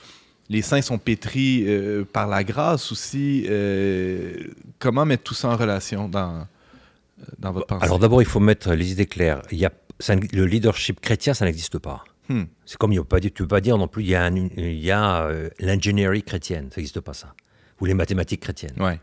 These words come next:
Speaker 2: <laughs> C'est-à-dire que ça n'existe pas, c'est pas une catégorie dans un genre, ça, ça n'existe pas. Il y a le leadership.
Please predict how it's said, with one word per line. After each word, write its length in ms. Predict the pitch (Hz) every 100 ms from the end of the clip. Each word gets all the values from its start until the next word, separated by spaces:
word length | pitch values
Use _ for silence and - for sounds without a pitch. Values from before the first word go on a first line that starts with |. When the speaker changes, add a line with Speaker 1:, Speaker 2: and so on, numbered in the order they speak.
| _
Speaker 2:
<laughs> 140 | - -
C'est-à-dire 260 | 120 101
que 60 | 101
ça 80 | -
n'existe 320 | 95 101 101
pas, 120 | -
c'est 120 | 80
pas 100 | -
une 100 | 90
catégorie 480 | 78 85 90 82 90
dans 220 | 85 73
un 100 | 82
genre, 300 | 87 95 78
ça, 100 | -
ça 120 | 80 85
n'existe 200 | 73 80
pas. 160 | 71 - - - -
Il 80 | -
y 40 |
a 60 | 120
le 120 | 127
leadership. 460 | 104 113 104 -